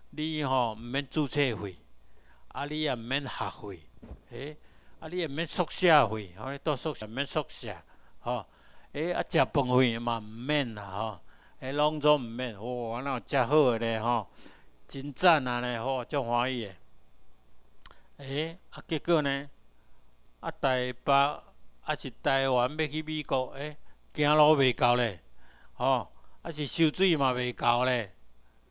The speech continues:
来坐飞机啊，啊无你爱坐船啊，哇，迄当时是美金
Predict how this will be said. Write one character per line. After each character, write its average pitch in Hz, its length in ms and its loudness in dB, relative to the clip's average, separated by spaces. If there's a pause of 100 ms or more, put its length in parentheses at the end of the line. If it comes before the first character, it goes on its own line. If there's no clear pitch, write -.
(360)
来 139 120 -6
坐 117 280 -6
飞 123 140 -2
机 143 340 -6
啊， 127 280 -2 (420)
啊 - 120 -12
无 135 140 -4
你 156 120 0
爱 156 60 4
坐 127 240 -2
船 120 340 -2
啊， 127 220 -2 (840)
哇， 110 460 -6
迄 135 120 -6
当 123 260 -6
时 110 340 -8
是 107 280 -10
美 131 240 -6
金 135 460 -8